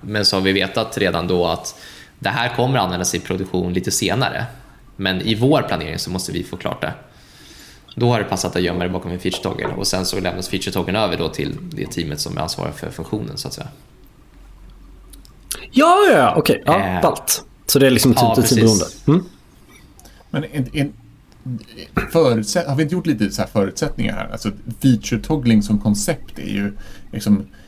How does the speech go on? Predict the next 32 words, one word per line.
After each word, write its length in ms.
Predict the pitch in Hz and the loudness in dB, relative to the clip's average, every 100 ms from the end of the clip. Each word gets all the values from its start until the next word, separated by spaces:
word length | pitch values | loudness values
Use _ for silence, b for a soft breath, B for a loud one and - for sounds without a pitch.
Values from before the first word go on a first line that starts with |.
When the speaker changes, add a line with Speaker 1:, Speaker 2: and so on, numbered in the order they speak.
| b b b - | b b b -4
Speaker 3:
en, 200 | 117 107 - | -2 0 -2
ett 220 | - - - | -10 -12 -4
trevligt 600 | 131 135 117 104 117 - | 2 4 4 2 -2 -2
frontend-koncept 1800 | 135 117 104 104 101 98 98 110 - - - 117 107 - - - - - | 4 6 6 4 0 0 -2 -6 -10 -20 -4 -2 0 -2 -6 -14 -20 -2
och 320 | 113 101 - - | 0 0 -6 -4
ett, 120 | - - 147 127 208 - - - - - - | -4 -6 -8 -6 -6 -8 -14 -12 -12 -10 -4
men 40 | - 170 | 0 0
Speaker 1:
Mm. 120 | 160 | 0
Speaker 3:
okej 720 | 160 147 - - 156 147 113 - | -2 -2 -4 -2 2 4 4 4
backend 640 | 101 - - 107 101 104 - | -2 -4 -8 -2 -2 -4 -8
på 100 | - | -4
backend-sidan. 720 | 107 104 - 113 101 143 107 - | -4 -4 -4 -4 -2 -2 -2 2
Men 200 | 120 123 | 4 4
alltså, 180 | 120 127 | 2 -2
det 300 | 110 135 139 | -6 2 6
är 100 | 143 | 8
ju, 180 | 143 135 B B | 6 4 B B
det 80 | 151 | 4
är 40 | |
ju 60 | 147 | 6
verkligen 540 | 127 151 - - 202 | 6 4 2 4 4
inte 220 | 151 107 80 | 6 2 2
alla 280 | 107 104 | 2 2
system 480 | 107 104 - 101 98 | 0 -4 0 2 2
som, 300 | 98 104 101 | 2 0 -2
som 180 | - 104 | 4 6
lämpar 460 | 107 107 101 101 104 | 8 8 4 2 -2
sig 180 | 104 | -2
väl 460 | 107 175 117 107 107 | 2 2 2 -2 -4
för 100 | - | -8
feature 360 | 101 120 110 101 | -4 -2 -2 -6
toggling. 640 | - 175 - - - - | -8 -8 -8 -12 -10 -12